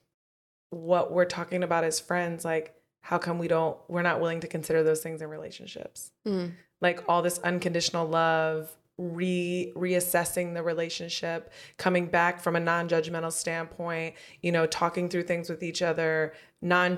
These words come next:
Speaker 1: just unconditional, like, this is probably going to sound so open and possible for a friendship, but even considering it in a relationship
Speaker 2: Mm.
Speaker 1: is, is a long shot. And so I think as imperfect humans, I'm,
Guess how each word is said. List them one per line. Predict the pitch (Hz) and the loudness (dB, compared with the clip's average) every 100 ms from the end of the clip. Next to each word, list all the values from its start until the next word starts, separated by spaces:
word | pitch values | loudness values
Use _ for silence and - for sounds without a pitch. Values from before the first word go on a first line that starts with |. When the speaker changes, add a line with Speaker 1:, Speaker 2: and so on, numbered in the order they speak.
| - 196 | -4 -4
Speaker 1:
just | 269 - - _ _ _ 208 | -2 -4 -8 _ _ _ 2
unconditional, | 226 233 214 175 196 240 254 285 | 2 2 2 4 2 2 0 2
like, | 226 170 160 - _ _ _ _ _ - | 4 4 2 -8 _ _ _ _ _ -14
this | 170 165 - 196 - - - | -14 -8 4 4 4 -2 0
is | 202 | 0
probably | - 185 180 185 | 2 2 4 4
going | 180 180 | 2 0
to | 180 | -2
sound | 180 175 | 0 0
so | 180 180 - | 2 2 4
open | 180 185 | 2 0
and | 175 175 | -4 -6
possible | 175 175 180 165 | -8 -6 -6 -6
for | - 165 | -4 -6
a | |
friendship, | 160 - 214 202 165 156 - - - | -4 -2 -2 -2 -4 -6 -8 -20 -4
but | 190 | 2
even | 196 190 180 | 4 4 2
considering | 180 180 170 170 | 0 4 4 2
it | 165 92 | 0 0
in | 165 | 0
a | 160 | 0
relationship | 151 156 185 - 160 - 151 - - _ _ - | 2 2 0 -4 -8 -4 -4 -4 -10 _ _ -2
Speaker 2:
Mm. | |
Speaker 1:
is, | 170 165 - - - | 0 0 -2 -4 -4
is | 175 | 0
a | 180 | 0
long | 160 170 202 | 2 0 0
shot. | - - - - - | -2 -2 -2 -4 -8
And | 165 | -6
so | - 170 160 - - - | 2 2 2 -2 -8 0
I | |
think | 175 190 185 | 2 4 2
as | 170 | 2
imperfect | 185 175 175 175 160 | 0 0 -2 -2 -4
humans, | - 190 180 160 156 - _ _ _ _ _ _ - _ - | -2 0 0 -2 -4 -10 _ _ _ _ _ _ -20 _ 2
I'm, | 180 190 190 | 4 4 0